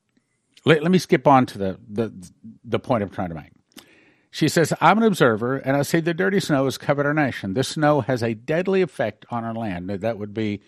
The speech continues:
radioactive, right? Now, Dana Coverstone says something very similar, and I'm pretty sure that Dana Coverstone and, uh, Vicky Goforth Parnell did not call and cook up this, having these little dreams, "We're gonna put out this lie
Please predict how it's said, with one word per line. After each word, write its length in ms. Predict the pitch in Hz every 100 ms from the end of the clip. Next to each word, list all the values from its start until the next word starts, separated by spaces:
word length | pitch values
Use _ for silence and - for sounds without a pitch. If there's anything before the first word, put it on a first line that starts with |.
| _ _ _ _
radioactive, 720 | - 95 87 92 135 - - 87
right? 240 | 92 131 - _ _ _ _ _ _ 110
Now, 320 | 127 160 - _ 135
Dana 260 | 104 110
Coverstone 720 | 117 165 160 131 - 107 95 92
says 240 | 113 101
something 460 | - 110 - 104 95
very 320 | 123 135 85
similar, 380 | - 123 82 -
and 120 | 113
I'm 160 | 110 110
pretty 320 | - 208 180
sure 520 | - 170 156 110 117 - _ - _ -
that 160 | 104
Dana 240 | 123 143 143
Coverstone 800 | 151 135 117 - 101 98 127 117 _ _ - _
and, 460 | 107 107 104 101 90 - _ 110 110
uh, 180 | 110 104
Vicky 280 | 131 131 123
Goforth 440 | 131 - 127 -
Parnell 380 | 135 131 135 117
did 160 | 117
not 200 | 147 226
call 580 | - 127 101 92 92 117 _ _ _
and 160 | - -
cook 240 | 170 -
up 140 | 143
this, 280 | - 131 120
having 280 | - 151 156
these 180 | 139 131
little 180 | 139 117
dreams, 400 | 123 117 117 104
"We're 120 | 117
gonna 100 | 123
put 140 | 131
out 160 | 123 110
this 200 | 113 -
lie 640 | 107 107 131 123 101